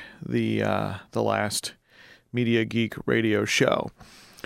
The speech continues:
So, of course, when you, uh, make such an announcement, you thank everyone for listening. And I have to thank, uh, the affiliate stations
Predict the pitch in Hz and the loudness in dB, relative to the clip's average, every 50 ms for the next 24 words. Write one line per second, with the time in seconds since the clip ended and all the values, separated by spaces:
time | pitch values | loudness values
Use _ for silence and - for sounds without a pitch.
0 | - - - _ - - 160 165 160 156 - 156 139 - 180 180 175 165 156 - | -18 -18 -18 _ 0 4 4 6 6 6 4 4 4 4 4 6 6 6 4 4
1 | - - 160 165 160 151 147 147 147 143 139 139 135 131 127 123 120 120 120 151 | 2 2 2 2 4 4 4 4 4 4 6 6 6 6 6 6 6 4 4 4
2 | 185 196 - 208 202 165 - 175 180 175 175 165 - 175 151 147 147 135 - 170 | 4 4 6 4 4 4 4 4 6 6 4 4 2 2 2 2 2 2 2 2
3 | 160 151 135 143 139 147 147 143 147 143 139 - - 135 131 131 131 - - 151 | 2 4 4 4 4 6 6 6 4 4 2 2 2 4 4 4 4 4 2 2
4 | 147 147 143 147 147 143 135 135 135 139 160 175 180 - - 156 - - 160 156 | 2 2 2 2 4 4 6 6 6 6 6 4 2 2 -2 -2 2 4 4 4
5 | 151 147 139 - - - 143 135 131 123 120 120 117 127 123 120 - - 175 180 | 4 2 0 0 2 4 6 6 8 6 6 6 4 2 2 0 2 4 4 6
6 | 175 160 147 135 123 - - 135 123 117 110 - - 113 110 107 107 101 101 - | 6 6 4 4 2 2 2 4 4 4 2 2 2 2 0 0 -2 -2 -2 -4
7 | - | -4